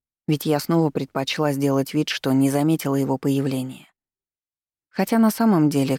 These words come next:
каждой клеточкой ощущала на себе его тяжелый взгляд, отчего по всему телу расходились мурашки. Мне пришлось одергивать себя каждый раз, когда сама тайком поглядывала на него.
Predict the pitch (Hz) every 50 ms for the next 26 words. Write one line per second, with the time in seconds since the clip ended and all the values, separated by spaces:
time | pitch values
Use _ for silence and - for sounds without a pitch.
0 | - _ - 180 185 180 175 165 156 - - 170 170 185 180 - 160 - - -
1 | 160 147 147 - - 151 - - - 165 165 156 147 147 147 143 - - 143 156
2 | 151 147 139 143 147 - 156 143 143 143 147 151 143 143 143 147 160 165 - 135
3 | 131 - - - _ _ _ _ _ _ _ _ _ _ _ _ _ _ - 160
4 | - - - 170 180 190 175 - 143 - - - 143 143 139 135 - 160 165 156
5 | 139 135 139 - - 147 139 139 139 135 135 131 - - 147 143 - 135 131 -
6 | - - - - - - _ _ _ _ _ _ _ _ _ _ _ _ _ _
7 | _ _ _ _ 170 175 180 196 - - 208 - - 196 190 - - 180 175 190
8 | 208 214 202 185 165 147 143 - - - 156 156 147 147 - 170 170 160 160 165
9 | 160 160 185 202 - - - 143 147 147 156 - - 180 190 202 190 165 - 147
10 | 151 147 - 170 151 151 - 151 151 175 160 143 139 143 135 139 139 139 139 143
11 | 143 147 147 147 147 - - -